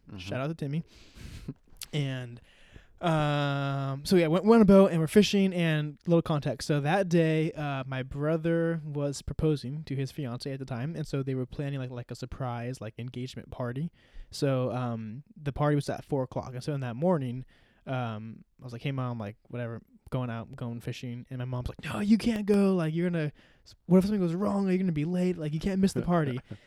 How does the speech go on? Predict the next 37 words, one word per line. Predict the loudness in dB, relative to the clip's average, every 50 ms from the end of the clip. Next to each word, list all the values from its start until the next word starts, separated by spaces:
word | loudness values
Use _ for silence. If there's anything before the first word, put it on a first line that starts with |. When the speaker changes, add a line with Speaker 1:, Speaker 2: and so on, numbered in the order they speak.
| -10 -6
Speaker 2:
And | -2 0
my | 0 2
dad | 0 0 -2 -2 -2
was | -2 -4
like, | -2 2
"Oh, | 4 6 6
Julie, | 6 6 4 4 6 6 4
it's | 4 0 -4
fine. | -12 -14 -16 -16 -16 -14 -12
Like, | -10 -6
he'll | -2 0
be | 0 0 0
fine." | -2 -6 -12 -12 -14 -16 -16 -12 -10 -8
I | -8 -8 -6
was | -6 -4
like, | -4 -2 -2
"Yeah, | -2 -2 -2
Mom, | -4 -12 -14 -14
it's | -14 -14 -12
cool. | -10 -12 -12 -12 _ _ -14
I, | -10 -8 -6 -8
I |
got | -8 -8 -10 -12
this. | -10 -8 -6
I'll | -6
be | -6
fine." | -6 -8 -10 -18 -20 _ _ -20 -20 -20 _ _
So, | -4 0 4
of | 6 6 6 6
course, | 6 2 2 2 2
we | 2
get | 4 6 8
out | 6 6 6
there | 6 6 6 6 4 2
probably | 2 2 4 4
around, | 4 4 2 2 2 0
like, | 0 -2 -4